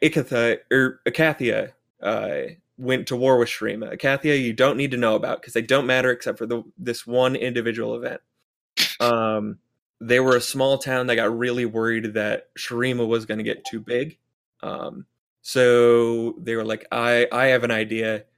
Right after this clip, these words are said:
We're all very afraid of the Ascended. Those are the furries. Um, so we're going to open a rift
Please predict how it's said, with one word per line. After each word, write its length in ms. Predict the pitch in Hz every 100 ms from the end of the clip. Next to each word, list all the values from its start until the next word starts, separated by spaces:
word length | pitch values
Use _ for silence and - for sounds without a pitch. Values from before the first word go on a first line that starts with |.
| _ _ _ _ -
We're 200 | 123 127
all 160 | 127
very 260 | 120 123 123
afraid 280 | 117 123 120
of 80 |
the 80 | 117
Ascended. 500 | 110 - 123 117 110
Those 240 | 117 120 107
are 40 |
the 100 | 104
furries. 640 | - 131 107 107 107 - - -
Um, 420 | 117 113 117 123 _ _ _ _
so 260 | - 127 120
we're 240 | 123 123
going 400 | 117 123 123 120 -
to 520 | 123 117 117 113 113 - -
open 440 | 123 143 143 165 -
a 60 |
rift 520 | 135 117 120 - -